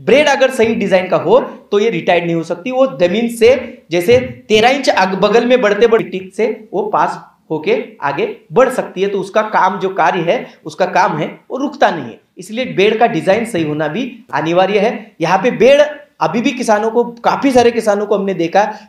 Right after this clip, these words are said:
पिछले साल से भी पीछे पड़े हैं, लेकिन बेड बनाते फिर फोटो भेजते हैं तो फिर समझ में आता है कि बेड अभी भी उनके समझ में नहीं आ रहा है। लेकिन अभी कुछ किसान कुछ वीडियो देख के, कुछ चीज़ें देख के, इंस्ट्रूमेंट चेंज करके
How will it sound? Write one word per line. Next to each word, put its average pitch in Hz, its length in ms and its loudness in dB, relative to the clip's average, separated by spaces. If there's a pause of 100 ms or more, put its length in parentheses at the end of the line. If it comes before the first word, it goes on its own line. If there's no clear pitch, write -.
पिछले 202 260 2
साल 226 200 4
से 226 120 -4
भी 233 100 -4
पीछे 196 260 -4
पड़े 175 220 0
हैं, - 360 -8
लेकिन 214 280 0
बेड 247 220 4
बनाते 220 360 2
फिर 247 220 -4
फोटो 185 220 2
भेजते 202 260 0
हैं 208 100 0
तो 208 60 -4
फिर 208 220 -8
समझ 180 240 -6
में 185 100 -2
आता 175 160 0
है 180 60 -2
कि 196 120 -12
बेड 190 340 -2 (180)
अभी 185 200 2
भी 247 80 -2
उनके 233 240 -2
समझ 175 240 -4
में 160 160 -8
नहीं 156 120 -6
आ 160 80 -2
रहा 196 120 2
है। 214 160 -8 (140)
लेकिन 220 320 -2
अभी 254 360 2
कुछ 302 260 -4
किसान 196 440 -2 (200)
कुछ - 220 -10
वीडियो 220 260 4
देख 208 260 2
के, 190 200 2 (340)
कुछ 233 200 -8 (320)
चीज़ें 208 280 0
देख 220 160 2
के, 254 60 -4
इंस्ट्रूमेंट 262 480 -2
चेंज 226 240 2
करके 208 340 2